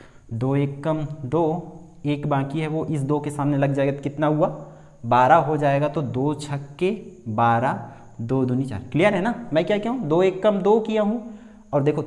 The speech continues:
तीन में से दो चला गया तो एक बाकी है, वो एक किसके सामने लग जाएगा? इस दो के सामने, मतलब वो कितना बन गया? बारह। तो दो छक्के बारह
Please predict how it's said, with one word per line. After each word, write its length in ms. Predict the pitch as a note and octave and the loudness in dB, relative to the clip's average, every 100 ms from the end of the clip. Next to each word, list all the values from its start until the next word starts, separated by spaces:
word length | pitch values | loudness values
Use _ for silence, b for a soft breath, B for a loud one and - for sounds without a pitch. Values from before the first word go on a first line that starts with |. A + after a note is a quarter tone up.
| - | 0
तीन 240 | G3+ G#3 | 2 4
में 160 | G#3 G#3 | 2 0
से 280 | G#3 G#3+ A3 | 0 0 0
दो 200 | D#3+ F3+ | 2 2
चला 200 | F#3 F#3+ | 2 0
गया 120 | F#3+ | 0
तो 120 | F#3 F3+ | 0 -2
एक 160 | F#3 | -2
बाकी 300 | E3 C#3+ - | 0 0 -2
है, 80 | A2+ | -8
वो 220 | A2+ C#3 F#3+ | -4 2 2
एक 220 | G3 F#3+ | 2 -2
किसके 240 | F#3+ F#3+ | -8 -4
सामने 300 | F#3+ F#3+ F#3+ | -6 -4 -4
लग 140 | F#3 F#3 | -2 -2
जाएगा? 240 | F#3 F#3+ | 0 -2
इस 220 | - E3+ | -4 -4
दो 180 | C3+ D#3+ | 0 0
के 100 | D#3+ | 0
सामने, 240 | C#3 B2 A#2 | -2 -4 -2
मतलब 240 | B2 D3+ | 0 0
वो 60 | F3 | 0
कितना 280 | F3+ E3+ F3+ | -2 0 0
बन 180 | F3 F3+ | 0 -2
गया? 120 | F3+ | -2
बारह। 420 | G#2+ G#2 G2 - - B B B B - | 2 2 0 -4 -14 B B B B -8
तो 80 | |
दो 180 | A#2+ C#3 | -4 -2
छक्के 360 | D3 D3 D3 D#3 | -4 -8 -4 -2
बारह 320 | B2 B2 D3 | 2 2 2